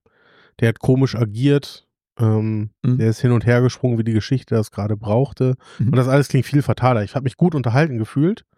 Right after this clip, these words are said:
Speaker 2: Ja.
Speaker 1: Aber wenn ich an Redwin zurückdenke und wie es mir da erzählt wurde und wie ich diesen Fall des Helden wirklich mitbekommen hab,
Speaker 2: Ja.
Speaker 1: ähm, das hab ich hier nicht so richtig gehabt. Dann hab ich auch diese Zeitsprünge zwischendrin, wo er gerade die Lehre in der, in der Schmiede anfängt.
Speaker 2: Ja.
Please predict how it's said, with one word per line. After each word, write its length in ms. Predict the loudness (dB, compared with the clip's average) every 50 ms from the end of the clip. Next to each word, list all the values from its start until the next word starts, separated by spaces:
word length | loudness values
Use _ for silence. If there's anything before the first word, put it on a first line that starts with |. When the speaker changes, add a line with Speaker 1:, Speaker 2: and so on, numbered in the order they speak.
| _ -2
Speaker 2:
Ja. 140 | 0 0 -2 _ _ _ _ _ _ _ _
Speaker 1:
Aber 200 | -2 0 2 2
wenn 80 | 2 2
ich 80 | 2 2
an 100 | 0 2
Redwin 440 | 2 2 0 0 0 -2 -2 -2 -2
zurückdenke 600 | -4 -2 -2 -2 -2 -2 -2 -2 -2 0 0 -2 -2
und 100 | -2 -2
wie 60 | -4
es 120 | -4 -2 -2
mir 80 | 0 2
da 220 | 2 2 2 2
erzählt 580 | 0 -2 -4 -4 -2 -2 0 2 0 0 0 0
wurde 220 | 0 2 2 2
und 100 | 2 0
wie 60 | 0 -2
ich 60 | -2
diesen 240 | -2 -2 -2 -2 -2
Fall 460 | -4 -4 -2 0 2 4 4 4 2 2
des 200 | -2 -2 0 0
Helden 360 | 2 2 2 2 0 0 0
wirklich 300 | 0 -2 -2 -4 -6 -4
mitbekommen 640 | -4 -4 -4 _ -8 -8 -4 -2 -2 0 0 0 0
hab, 260 | 0 0 -2 -4 -8 -18 _ _ _ _ _ _ _ -2
Speaker 2:
Ja. 120 | -2 -2 -4 _ _ _ _ _ -2
Speaker 1:
ähm, 280 | 0 0 0 -2 -4 -4
das 160 | -4 -2 0
hab 140 | 0 0 -2
ich 80 | -2 -2
hier 160 | 0 0 2
nicht 140 | 2 0 -2
so 100 | -4 -4
richtig 320 | -4 -6 -6 -8 -10 -8 -6
gehabt. 340 | -4 -4 -2 -4 -4 -4
Dann 120 | -2 0 0
hab 100 | 0 0
ich 120 | 0 0
auch 120 | 0 0 0
diese 240 | 0 0 0 -2
Zeitsprünge 640 | -4 -2 0 0 0 0 -4 -6 -4 -2 0 0 0 0
zwischendrin, 720 | 0 -2 -4 -2 -2 -2 -2 0 0 0 0 0 -2 -4 -8 _ _ _ _ _ _ _ _ _ _ 0
wo 140 | 2 2
er 60 | 2 0
gerade 400 | 0 0 2 2 2 2 0 0
die 80 | 0 0
Lehre 360 | 0 2 2 2 2 0 0
in 100 | 0 0
der, 200 | 0 0 0 0
in 120 | -2 -2
der 100 | 0 -2
Schmiede 420 | -2 -2 -2 -2 0 0 0 0 0
anfängt. 680 | 0 -2 -4 -4 -2 -2 -2 -2 -4 -6 -8 -12 _ _ -2
Speaker 2:
Ja. 220 | 0 0 0 0